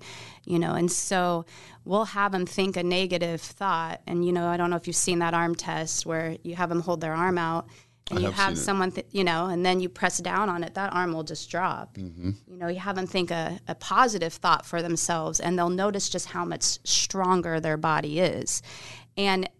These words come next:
Speaker 1: so it's just a great way to show them visually, 'cause most people are visual
Speaker 2: Mm-hmm.
Speaker 1: learners, visual and, and kin-, then kinesthetic, the act of doing it or watching it being done.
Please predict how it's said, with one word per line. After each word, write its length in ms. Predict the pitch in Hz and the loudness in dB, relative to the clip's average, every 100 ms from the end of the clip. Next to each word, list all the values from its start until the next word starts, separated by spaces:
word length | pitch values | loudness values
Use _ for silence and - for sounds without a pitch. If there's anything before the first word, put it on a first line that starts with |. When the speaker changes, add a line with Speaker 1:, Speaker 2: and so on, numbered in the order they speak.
| - | -8
Speaker 1:
so 180 | - 220 | -4 0
it's 140 | - | 0
just 180 | 247 - | 0 0
a 80 | 202 | -2
great 640 | 170 180 185 202 208 196 | -2 -4 0 2 2 -2
way 380 | 190 185 190 180 | -2 0 2 2
to 160 | - 175 | 0 0
show 340 | - 190 180 | 2 2 2
them 260 | 170 165 170 | 2 0 0
visually, 600 | 160 208 220 175 165 - | 4 6 6 4 2 0
'cause 180 | 214 220 | 0 2
most 220 | 220 - | 2 0
people 240 | 254 208 | -2 0
are 80 | 180 | 0
visual 540 | 180 170 170 165 165 | 0 0 2 0 0
Speaker 2:
Mm-hmm. 220 | 180 - 170 | -4 -6 0
Speaker 1:
learners, 580 | 160 151 156 175 - - - _ 190 | 2 2 0 0 -4 -8 -20 _ -2
visual 280 | 180 180 170 | 2 4 4
and, 160 | 170 - - | 2 -2 -2
and 100 | 175 | 0
kin-, 220 | 180 175 | 2 2
then 180 | 180 175 | 2 2
kinesthetic, 580 | 180 175 - 160 165 - | 2 0 0 0 -2 -2
the 80 | 165 | -2
act 180 | 160 170 | -2 -4
of 80 | 170 | -2
doing 320 | 160 156 151 | 0 2 0
it 220 | 165 - - - _ _ - | 0 -4 -14 -20 _ _ -6
or 120 | 165 | -2
watching 380 | 160 160 - 165 | 2 2 2 0
it 120 | 151 | 0
being 240 | 165 160 156 | 2 4 4
done. 400 | 151 156 175 | 2 2 0